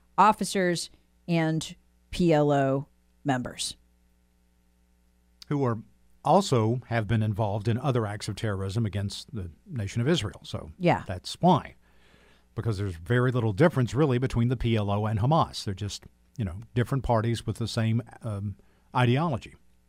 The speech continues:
Speaker 1: And these groups, Hamas is one of them,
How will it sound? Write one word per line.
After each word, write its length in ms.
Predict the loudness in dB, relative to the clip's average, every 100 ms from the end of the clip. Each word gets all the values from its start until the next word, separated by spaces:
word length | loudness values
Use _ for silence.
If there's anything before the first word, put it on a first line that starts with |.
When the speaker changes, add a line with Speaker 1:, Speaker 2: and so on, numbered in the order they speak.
| _ _ _ _ _ _ _ _ _ _ _ 4
Speaker 1:
And 720 | 6 8 6 4 4 2 -4 _
these 400 | -4 2 2 2
groups, 600 | 2 4 6 4 -4 -12 _ _ _ _ _ _
Hamas 680 | -2 2 4 4 2 0 -10 -16 _
is 160 | -2 0
one 160 | 2 4
of 60 |
them, 180 | 6 6